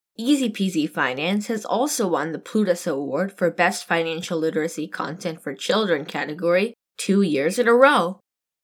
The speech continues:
So what are you waiting for? Click on the playlist on your screen and subscribe to Easy Peasy Finance to get started now.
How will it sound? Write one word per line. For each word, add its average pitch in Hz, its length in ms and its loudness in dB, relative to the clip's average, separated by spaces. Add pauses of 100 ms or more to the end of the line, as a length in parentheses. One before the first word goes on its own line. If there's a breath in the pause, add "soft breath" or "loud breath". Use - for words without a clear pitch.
(160)
So - 180 2
what 277 200 6
are 294 80 4
you 277 160 2
waiting 254 340 0
for? 151 460 -6 (340)
Click 277 340 4
on 202 120 0
the 170 100 4
playlist 202 640 0
on 233 260 0
your 185 140 2
screen 131 540 -2 (100)
and 269 260 4
subscribe 175 680 0
to 208 100 -2
Easy 185 380 0
Peasy 151 340 -4
Finance 185 640 -2
to 160 140 -4
get 208 360 2
started 196 480 0
now. 131 460 -8